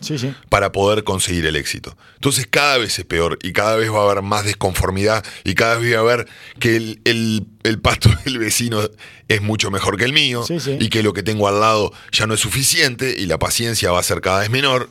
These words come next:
Speaker 1: Porque
Speaker 2: para con la relación de tus compañeros.
Speaker 1: Exacto, porque se supone que este es un juego de, eh, donde el G M es el más paciente, el,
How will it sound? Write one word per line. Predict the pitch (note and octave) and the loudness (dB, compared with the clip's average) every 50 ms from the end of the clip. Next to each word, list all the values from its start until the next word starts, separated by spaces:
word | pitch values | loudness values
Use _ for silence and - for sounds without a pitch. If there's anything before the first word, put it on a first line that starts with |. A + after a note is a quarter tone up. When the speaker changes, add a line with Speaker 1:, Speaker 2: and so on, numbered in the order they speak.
| - - - | -14 -10 -2
Speaker 1:
Porque | - G3+ G3+ | 0 2 4
Speaker 2:
para | G2+ G2 - F#2+ | 6 4 4 4
con | - A#2 G#2+ | 0 0 0
la | G#2 | 0
relación | F#2+ F#2+ F#2 F2 F2 - - G2+ F#2+ | -2 0 -2 0 0 0 0 -2 -2
de | F#2 D2+ | -4 -6
tus | - - | -6 -6
compañeros. | F2 D#2 D2+ E2 E2+ E2 D2+ C2+ - | -2 0 0 0 0 0 -4 -4 -4
Speaker 1:
Exacto, | E3 - G3+ G3 D#3+ C3+ A#2+ A2+ | 0 0 0 0 2 0 -4 -2
porque | G2 B2 B2 B2 B2 C#3 | 0 -2 -2 -2 -2 -4
se | - D#3 | -4 -4
supone | C3+ D#3+ E3 A3 A3+ | -4 -2 -2 0 0
que | G#3+ G3 | 0 0
este | F#3 G3+ | -2 -2
es | - F#3 | -4 -2
un | F3 E3 | -4 -4
juego | - - F#3+ F#3+ F#3+ F#3+ G3 G3+ F#3 F3 | 0 0 0 2 2 2 0 -2 -4 -8
de, | D#3+ C#3 D#3 E3 F3 G3+ | -4 -2 0 0 -2 -4
eh, | F#3+ E3 B2 B2+ B2+ A#2+ B2 B2 A#2 - - | -8 -8 -6 -6 -4 -4 -6 -8 -10 -14 -16
donde | D3+ C3 C#3+ C#3 C3 B2 A#2+ | -6 -4 -2 -2 -2 -2 -2
el | A#2+ A#2+ B2 A2+ | -4 -4 -6 -6
G | - - E3+ F3+ | -2 0 2 2
M | F#3+ F#3+ F3 | 2 2 -2
es | D#3 - | -2 -2
el | C#3 C3 B2 | -2 -2 -2
más | C3+ C#3+ D3+ - - | 0 0 -2 -2 -2
paciente, | - D#3+ - - G3 G3 F#3+ F#3 G#3 A3+ A#3 - _ _ _ _ _ _ _ _ _ - | -6 -6 -2 -2 -2 -2 0 -2 -2 -4 -6 -8 _ _ _ _ _ _ _ _ _ -10
el, | G#2 A2 G#2+ G#2+ G#2+ G#2 G#2 | -8 -6 -6 -6 -6 -8 -12